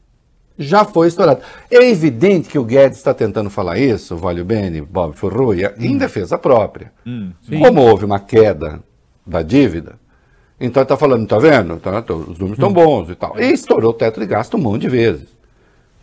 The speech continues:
Speaker 1: Mas fingindo respeitar e criando patranha pra isso. "Ah, então esse gasto aqui que eu vou botar na eleição, esse aqui fica fora do teto. O outro entra, esse aqui não."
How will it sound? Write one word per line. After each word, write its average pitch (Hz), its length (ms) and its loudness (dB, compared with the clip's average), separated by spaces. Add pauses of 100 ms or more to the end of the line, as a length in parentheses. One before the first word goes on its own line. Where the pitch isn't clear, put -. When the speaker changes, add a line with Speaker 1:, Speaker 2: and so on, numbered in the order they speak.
(140)
Speaker 1:
Mas 196 200 -2
fingindo 196 600 -2
respeitar 185 680 0
e 196 60 -2
criando 185 960 0 (320)
patranha 190 680 4
pra 113 200 0
isso. 95 320 -2 (160)
"Ah, 151 160 6
então 151 240 4
esse 170 200 2
gasto 139 320 2
aqui 131 100 -6
que 131 60 -4
eu 123 40 -2
vou 123 80 2
botar 123 240 2
na 123 100 0
eleição, 117 560 2 (180)
esse 123 180 -2
aqui 156 260 -2
fica - 280 -4
fora 208 200 0
do 214 140 -2
teto. 98 420 -2 (160)
O 143 120 4
outro 196 400 6
entra, 120 280 2
esse - 120 -4
aqui 180 180 -4
não." 202 140 -2